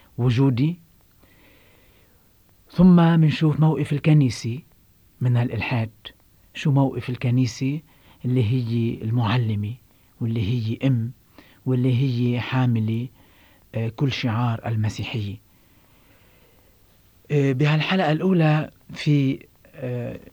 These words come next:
موضوعنا حول المسيحية والإلحاد، طبعًا نوع من المقدمة. راح، آه، بعرض تأملي في معنى المسيحية، شو هي المسيحية،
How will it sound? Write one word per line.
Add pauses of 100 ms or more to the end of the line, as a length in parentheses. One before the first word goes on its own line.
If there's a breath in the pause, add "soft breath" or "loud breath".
(320)
موضوعنا (380 soft breath)
حول
المسيحية
والإلحاد، (1300 loud breath)
طبعًا (240)
نوع
من
المقدمة. (920 soft breath)
راح،
آه، (1040)
بعرض (460)
تأملي (360)
في
معنى
المسيحية، (580 soft breath)
شو
هي
المسيحية،